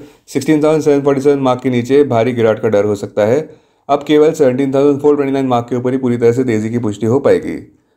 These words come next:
निफ्टी का इंट्राडे सपोर्ट सिक्सटीन थाउजेंड नाइन फ़ोर्टी वन मार्क पर। अब निफ्टी और बैंक निफ्टी के लिए अहम ट्रेड्स, निफ्टी क्लोजिंग प्राइस सेवनटीन थाउजेंड वन एटी सिक्स, करंट मार्केट प्राइस पर बिकवाली, स्टॉप सेवनटीन थाउजेंड सिक्स फिफ्टी वन,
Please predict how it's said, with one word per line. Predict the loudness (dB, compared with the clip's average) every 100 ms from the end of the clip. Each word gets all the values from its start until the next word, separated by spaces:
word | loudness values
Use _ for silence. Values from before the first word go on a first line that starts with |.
| _ -10
निफ्टी | -4 -2 2
का | 0
इंट्राडे | 0 -2 -2
सपोर्ट | -2 -2 -4
सिक्सटीन | -4 -6 -2
थाउजेंड | 0 -2 -2
नाइन | -4 -2
फ़ोर्टी | -2 0
वन | 0
मार्क | 0 -4
पर। | 0 -2 -2 -10 _ _ _ _ _ _ -4
अब | -2 -2
निफ्टी | -2 0
और | 2
बैंक | 0 -2
निफ्टी | -4 -4
के | -2
लिए | -2
अहम | -2 -2 -4
ट्रेड्स, | 0 0 -2 -10 _ _ -6
निफ्टी | 0 2
क्लोजिंग | 2 2 2
प्राइस | 2 2
सेवनटीन | 0 0 0
थाउजेंड | 0 0
वन | 0
एटी | -2 -2
सिक्स, | -4 -6 -16 _ _ _ _ _ 0
करंट | 0 2
मार्केट | -2 -4
प्राइस | -4 -2
पर | -4
बिकवाली, | -4 -2 0 0 -4 -10 _ _ _
स्टॉप | -2 0 2
सेवनटीन | 0 0 0
थाउजेंड | 0 -2
सिक्स | -4 -8
फिफ्टी | -8 -2
वन, | -2 -2